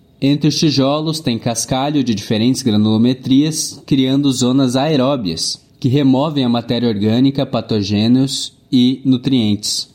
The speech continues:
Por utilizar apenas materiais de baixo custo, como solo, cascalho, serragem, é muito fácil construir um sistema desses até em uma zona rural, sem acesso a indústrias avançadas.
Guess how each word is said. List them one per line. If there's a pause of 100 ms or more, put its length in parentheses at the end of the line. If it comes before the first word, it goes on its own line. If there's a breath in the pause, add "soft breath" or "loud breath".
(160)
Por
utilizar
apenas
materiais
de
baixo
custo,
como
solo,
cascalho,
serragem, (180)
é
muito
fácil
construir
um
sistema
desses
até
em
uma
zona
rural,
sem
acesso
a
indústrias
avançadas.